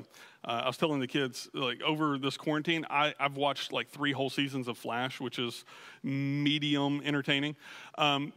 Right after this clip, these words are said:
something that, that is more entertaining than watching, like, superheroes is just getting on Facebook and watching people argue with each other. And it's really fascinating to see, like, what will set people off. And it'll, it'll be, like,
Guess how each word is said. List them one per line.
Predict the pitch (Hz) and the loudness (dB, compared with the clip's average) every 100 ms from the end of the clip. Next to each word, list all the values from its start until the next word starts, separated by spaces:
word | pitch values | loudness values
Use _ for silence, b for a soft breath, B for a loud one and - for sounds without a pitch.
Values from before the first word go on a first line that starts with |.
| - | -4
something | - 220 240 | 2 2 4
that, | 220 170 175 | 4 2 4
that | 156 | 0
is | 143 | 2
more | 151 151 160 185 | 2 4 4 4
entertaining | 202 202 196 196 202 202 170 | 2 2 2 0 0 -2 0
than | 185 180 165 | 2 2 0
watching, | 160 165 - 180 | 0 0 2 2
like, | 160 | 2
superheroes | 143 160 175 180 190 190 185 - | 0 0 2 2 2 0 -2 0
is | 151 | 0
just | 139 147 | 0 -2
getting | 185 185 | 0 2
on | 143 | 2
Facebook | 135 139 - 165 | 2 -2 0 -2
and | 143 | 2
watching | 135 131 151 | 0 0 -2
people | 143 123 | -2 0
argue | 120 143 151 | 0 0 0
with | 156 | 0
each | 160 | 0
other. | 170 175 170 _ _ _ _ _ - - | 0 0 -4 _ _ _ _ _ -18 -2
And | 151 | 2
it's | 165 | 4
really | 175 233 | 2 2
fascinating | 175 175 156 160 135 131 | 4 4 2 2 2 2
to | 131 | 0
see, | - 170 | 0 2
like, | 156 135 | 4 2
what | 135 151 175 | 2 2 4
will | 170 | 2
set | - 175 160 | 2 2 2
people | 175 151 139 | 0 2 2
off. | 131 120 | 2 2
And | 143 | 0
it'll, | 151 B B | 0 B B
it'll | 175 | 2
be, | 202 | 4
like, | 196 165 | 2 0